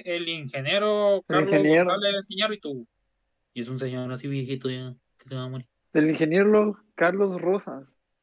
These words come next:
Speaker 1: Carlos, ándale.
Speaker 2: <laughs>
Speaker 1: Ah, pero todavía no se muere.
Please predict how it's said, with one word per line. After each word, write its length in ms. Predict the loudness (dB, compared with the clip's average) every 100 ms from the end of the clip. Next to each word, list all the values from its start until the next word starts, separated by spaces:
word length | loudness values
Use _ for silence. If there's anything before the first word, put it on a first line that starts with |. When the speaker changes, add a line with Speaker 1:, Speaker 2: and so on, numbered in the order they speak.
| _ _ _ _ _ _
Speaker 1:
Carlos, 380 | -10 -8 -8 -6
ándale. 480 | -4 -2 -2 -4 -10 _ _ _ _ _ _ _ _ -12
Speaker 2:
<laughs> 520 | -10 -8 -8 -6 -6
Speaker 1:
Ah, 320 | -2 0 2
pero 160 | 0 0
todavía 240 | 2 2
no 100 | 0
se 80 | -4
muere. 640 | -6 -4 -2 -4 -4 -10